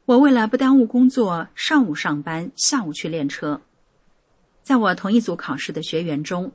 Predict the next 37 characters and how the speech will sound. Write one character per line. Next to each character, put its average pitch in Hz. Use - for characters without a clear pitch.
我 180
练 220
得 175
最 247
不 -
好。 -
在 311
考 202
试 196
前 240
一 247
周 240
练 240
车 202
的 180
时 156
候， 151
练 320
到 285
最 294
后， 262
我 208
连 196
平 226
时 202
记 285
得 285
最 302
熟 190
的 262
线 269
路 226
一 285
都 208
忘 160
记 165
了。 143